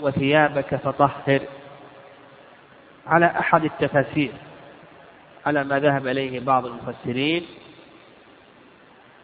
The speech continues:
أن المراد بتطهير الثياب هو إزالة الخبث عنها. والرأي الثاني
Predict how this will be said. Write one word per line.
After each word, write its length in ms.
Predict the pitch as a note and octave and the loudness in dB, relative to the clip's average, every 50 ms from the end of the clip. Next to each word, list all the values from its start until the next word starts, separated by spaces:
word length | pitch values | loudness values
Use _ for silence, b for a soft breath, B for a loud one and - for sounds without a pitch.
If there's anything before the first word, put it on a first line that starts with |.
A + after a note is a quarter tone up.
| - - - - - - - _ _ - C3+ | -20 -20 -20 -20 -20 -20 -20 _ _ -6 -6
أن 200 | C#3 C#3+ C#3 C#3 | -6 -2 0 0
المراد 640 | C3+ C3 B2+ C3+ C#3+ D3 D3 C#3 C#3 C3+ B2 A#2+ C3 | 0 0 2 4 6 6 6 6 4 0 -2 -2 -2
بتطهير 720 | A#2 A2+ A2+ A2 G2+ - - B2 - - C3 C#3+ D3+ D3 C#3 | -4 -4 -4 -4 -6 -4 -6 -6 -6 -2 0 0 2 2 2
الثياب 640 | B2+ - - B2+ B2+ B2+ C3+ C3+ C3+ C3 B2+ A#2+ - - - - - - - - | -2 -4 -4 -4 -2 0 2 2 2 2 0 -2 -6 -12 -18 -20 -20 -18 -12 -10
هو 300 | C#3+ C#3 C3 B2+ B2 A#2 - - | -6 -2 -2 -2 -2 -2 -6 -8
إزالة 500 | C#3+ C3+ B2 C3+ C#3 C#3 C#3 C3+ C3+ C3+ C3+ - - - - - - - - - - - - - - - - - - - - - - - - - - - | -10 -6 0 2 4 4 6 4 2 -2 -4 -6 -16 -18 -20 -20 -20 -20 -20 -20 -20 -20 -20 -20 -20 -20 -20 -20 -20 -20 -20 -20 -20 -20 -20 -18 -6 -2
الخبث 520 | C3 C3 B2+ A#2+ - - D3 C#3 C3+ A#2+ A#2+ B2 - - - - - - - - | -2 0 -2 -2 0 0 0 0 2 0 0 0 0 -2 -4 -6 -8 -12 -6 0
عنها. 420 | B2+ C#3+ D3 C#3+ B2+ B2+ A#2+ G#2 - - - - - - - - - - - - - - - - - - - - - - - - - - - - - - - - - - | 2 2 2 2 -2 -6 -6 -6 -6 -12 -20 -20 -20 -20 -20 -20 -20 -20 -20 -20 -20 -20 -20 -20 -20 -20 -20 -20 -20 -20 -20 -20 -20 -20 -20 -20 -20 -20 -20 -20 -20 -10
والرأي 800 | - C3+ C#3 C#3 C3+ C3+ C3+ C3+ B2+ - - D#3 - E3+ G3 G3 | -4 0 2 2 4 2 2 0 0 -2 -4 -2 2 4 4 4
الثاني 600 | F3 D#3 C#3 - - - D#3 D3 C3+ C3 D3 D3+ | 4 2 -2 -4 2 4 6 6 6 4 -2 -8